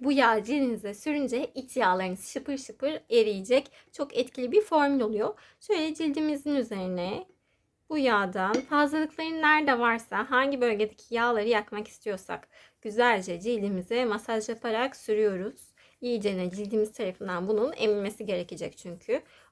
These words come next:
O yüzden ben şöyle masaj yaparak özellikle karın bölgesine, basen bölgesine, alt bacak yağlanmaları bazı insanlarda çok sorun oluyor. Bu bölgelere, gıdı bölgesine dahi bunu yapabilirsiniz. Fakat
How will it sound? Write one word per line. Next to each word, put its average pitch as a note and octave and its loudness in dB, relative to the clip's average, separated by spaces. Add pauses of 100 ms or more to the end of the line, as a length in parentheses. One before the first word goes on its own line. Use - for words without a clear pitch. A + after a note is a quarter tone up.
O D4 -2
yüzden F3 -2 (340)
ben A#3 -2
şöyle G#3+ -2
masaj A3 -2
yaparak G#3 -2
özellikle A3+ 2 (240)
karın C#4 4
bölgesine, F#3+ 0
basen A#3 -2
bölgesine, F#3+ -2 (220)
alt C4 4
bacak C4+ 0
yağlanmaları B3+ 0
bazı A#3+ 0
insanlarda G#3+ -4
çok - -8
sorun G#3+ -4
oluyor. G3 -2
Bu G#3+ 6
bölgelere, G3 2 (260)
gıdı C4 2
bölgesine A#3 4
dahi A3 -2
bunu G#3+ 2
yapabilirsiniz. A3 -2
Fakat A#3+ -4